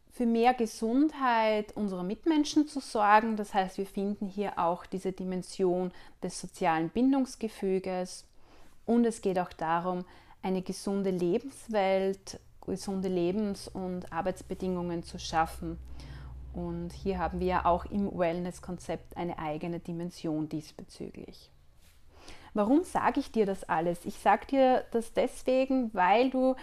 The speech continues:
ähm, hier noch einmal erkennen sollst, einfach, dass du sehr viel in deinem Leben mitgestalten kannst, dass du in dir einfach sehr viele Potenziale hast, die du nutzen solltest, um in weiterer Folge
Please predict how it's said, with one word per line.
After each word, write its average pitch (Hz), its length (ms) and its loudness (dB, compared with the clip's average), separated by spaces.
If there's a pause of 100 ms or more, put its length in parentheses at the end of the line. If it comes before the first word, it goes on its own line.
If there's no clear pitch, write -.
(420)
ähm, 220 380 0 (280)
hier 240 200 2
noch 247 240 6
einmal 240 240 2
erkennen 247 800 2
sollst, 220 600 0
einfach, 226 380 -2
dass 214 220 -8
du 214 100 -4
sehr 208 420 0
viel 247 320 0
in 247 140 2
deinem 196 280 2
Leben 202 440 2 (160)
mitgestalten 214 1080 0
kannst, 226 580 -2
dass 208 320 -6 (400)
du - 60 -2
in 269 240 6
dir 262 160 6
einfach 220 260 -2
sehr 208 320 4
viele 220 280 0
Potenziale 208 920 2
hast, 208 300 2 (100)
die 226 120 2
du 226 120 2
nutzen 214 460 -2
solltest, 196 720 -2 (320)
um 233 180 4
in 208 140 2
weiterer 175 400 -2
Folge 170 920 -2